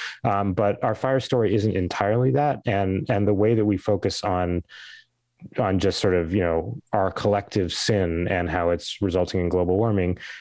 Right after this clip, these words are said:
makes it a little hard to think about specific actors, right? You don't think about a palm oil company. You don't think about, um, deforestation and who's doing it. Um,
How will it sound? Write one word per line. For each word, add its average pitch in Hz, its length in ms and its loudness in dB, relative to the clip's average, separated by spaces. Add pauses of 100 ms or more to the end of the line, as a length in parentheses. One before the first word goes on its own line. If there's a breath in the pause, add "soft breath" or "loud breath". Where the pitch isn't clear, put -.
(200 loud breath)
makes 113 280 2
it 117 60 2
a 117 40 2
little 107 220 4
hard 98 260 0
to - 80 0
think 95 220 -2
about 87 240 -2
specific 95 440 -2
actors, 87 420 -2
right? 92 120 0
You 98 80 0
don't 98 220 0
think 98 140 0
about 85 200 0
a 82 40 -4
palm 92 420 -2
oil 85 240 0
company. 82 400 -4
You 82 100 0
don't 87 180 -2
think 92 220 -2
about, 87 340 -2
um, 85 240 -2
deforestation 85 840 -2
and 80 100 -2
who's 85 160 0
doing 85 300 -2
it. 78 220 -4
Um, 85 340 -2